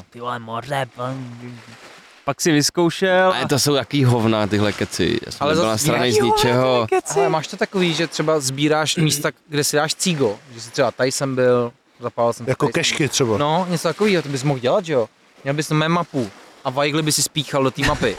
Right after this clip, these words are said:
Speaker 4: <laughs> Niko kešky.
Speaker 2: Vá-, d-, do vás budu píchat vajgly asi.
Speaker 3: <laughs>
Speaker 2: Ne, tady to bylo nejhezčí, no.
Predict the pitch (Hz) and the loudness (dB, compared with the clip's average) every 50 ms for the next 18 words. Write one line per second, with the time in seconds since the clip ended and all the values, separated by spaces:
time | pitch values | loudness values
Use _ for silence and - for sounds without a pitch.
0 | - - - - 143 151 143 - 185 175 - 170 147 - - - 143 120 - - | -8 -10 -4 -2 -2 0 0 0 0 0 0 -2 -2 -2 -2 -2 -2 -4 -4 -6
1 | - - - _ _ - - 110 110 123 135 147 147 143 147 294 - 139 - 135 | -12 -20 -20 _ _ -8 -4 -2 0 2 2 2 2 0 0 -2 -4 -6 -8 -10
2 | 131 131 127 113 151 160 165 190 190 170 190 190 151 - 156 139 160 156 143 139 | -8 -6 -2 0 0 2 2 2 2 2 2 2 2 0 0 0 0 0 2 2
3 | 143 143 123 139 131 127 120 120 - 117 196 180 180 - - - - - - 330 | 0 0 2 2 2 2 2 0 0 0 0 0 0 0 0 -2 -2 -2 -4 -6
4 | - - - 330 - - 339 320 - - - - 123 - - 339 - - _ _ | -4 -2 -2 -2 -2 -2 -4 -4 -2 -2 -4 -4 -4 -4 -8 -12 -12 -12 _ _
5 | _ _ _ _ _ _ - - - - - _ - - - - - - - - | _ _ _ _ _ _ -16 -14 -14 -14 -14 _ -20 -20 -20 -20 -20 -20 -20 -18
6 | 143 - - - - 95 107 110 127 127 135 139 139 135 156 147 160 151 143 139 | -18 -18 -10 -4 -2 0 0 0 0 0 2 0 2 2 2 2 2 2 2 2
7 | 135 139 135 - - - 135 123 110 98 92 90 | 2 2 2 0 0 0 2 2 4 4 2 0